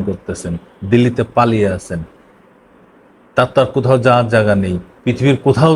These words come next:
তাকে অ্যাকসেপ্ট করতেছে না, কোথাও সে যাইতে পারছে না। এখন ভারতেরও গলার কাটা হয়ে গেছে, ভারত না রাখতে পারছে, না খেদাইতে পারছে।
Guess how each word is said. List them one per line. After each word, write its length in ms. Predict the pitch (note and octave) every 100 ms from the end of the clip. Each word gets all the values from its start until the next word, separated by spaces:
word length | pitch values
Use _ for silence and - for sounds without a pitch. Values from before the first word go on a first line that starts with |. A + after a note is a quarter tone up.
| D#3
তাকে 180 | B2+ B2+
অ্যাকসেপ্ট 380 | A2+ - B2 -
করতেছে 380 | A2+ - G#2 - G2
না, 60 | F2+ - -
কোথাও 300 | D3 C3+ D3+ C#3
সে 80 | C#3+ B2
যাইতে 200 | A2 A#2
পারছে 320 | G#2 G2+ - F2+
না। 60 | E2 - -
এখন 140 | A#2+ A#2+ G2+
ভারতেরও 420 | A#2 C3+ C3+ C#3 C3
গলার 240 | B2 A#2+ A#2 -
কাটা 220 | A2+ G#2+ G#2+
হয়ে 180 | G#2+ G2
গেছে, 240 | F#2+ F2+ E2 - G2+
ভারত 220 | G2 A#2+ A#2 A2+
না 80 | A#2+ B2
রাখতে 220 | B2 - D#3+
পারছে, 320 | D#3+ D#3 G3 G#3 - - _ A2
না 100 | A#2 A2 - - _ -
খেদাইতে 380 | C3+ A#2 A2+ G2
পারছে। 380 | F#2 - -